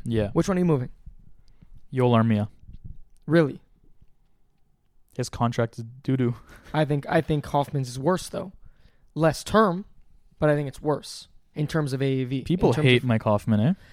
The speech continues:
Speaker 2: I'm not, I'm not so much of a Mike Hoffman hater. I'm just more of, I don't think that his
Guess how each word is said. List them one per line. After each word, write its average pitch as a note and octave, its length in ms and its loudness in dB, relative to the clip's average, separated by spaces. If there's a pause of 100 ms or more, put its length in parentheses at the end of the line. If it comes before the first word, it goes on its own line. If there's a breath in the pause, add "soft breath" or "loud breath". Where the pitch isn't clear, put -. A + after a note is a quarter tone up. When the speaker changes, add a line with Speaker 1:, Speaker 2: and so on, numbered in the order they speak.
(880 soft breath)
Speaker 2:
I'm F#3 120 8
not, C#4 300 4
I'm G3 140 2
not C4 180 2
so E4 140 0
much D4 180 0
of F#3+ 100 -2
a F#3 60 2
Mike D#3+ 220 4
Hoffman D#3 340 2
hater. D3+ 440 2
I'm D#3+ 140 2
just F3 200 0
more E3 220 6
of, D3 180 4
I D#3 100 6
don't E3+ 260 6
think F3 260 -2
that D#3+ 160 4
his D#3 380 0